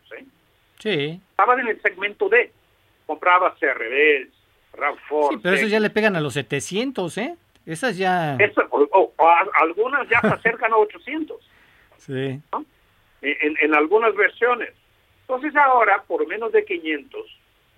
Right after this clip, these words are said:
Speaker 1: eh, tengo aquí un listado muy rapidito de cuáles son las opciones que tienes por menos de quinientos en, en ese segmento, ¿no? O
Speaker 2: Ajá.
Speaker 1: sea, no estoy llegando a, a segmentos más abajos como RISE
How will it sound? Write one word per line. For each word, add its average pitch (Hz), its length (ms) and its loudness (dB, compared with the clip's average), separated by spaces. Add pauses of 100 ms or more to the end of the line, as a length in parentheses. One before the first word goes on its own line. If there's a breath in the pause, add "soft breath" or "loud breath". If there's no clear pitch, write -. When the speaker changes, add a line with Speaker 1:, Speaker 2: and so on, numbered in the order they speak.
(520)
Speaker 1:
eh, 143 320 2
tengo 214 160 2
aquí 214 180 -2
un 214 140 0
listado 175 540 0
muy 190 180 0
rapidito 185 640 -2
de 175 200 -2 (120)
cuáles 196 280 -2
son 196 140 -6
las 170 160 -4
opciones 160 560 -6 (380)
que 117 80 -12
tienes 160 380 -2
por 117 260 -4
menos 147 320 -4
de 156 120 2
quinientos 165 680 -6 (520)
en, 170 500 2
en 147 220 -4
ese 165 240 -4
segmento, 151 840 -6 (180)
¿no? 113 60 -18
O 139 120 -12
Speaker 2:
Ajá. 139 60 -8
Speaker 1:
sea, 135 220 -2 (240)
no 165 160 0
estoy 202 260 4
llegando 165 640 0
a, 151 460 6
a - 260 -8
segmentos 139 640 -8
más 131 240 -2
abajos 139 640 0
como 117 340 -8
RISE 139 680 2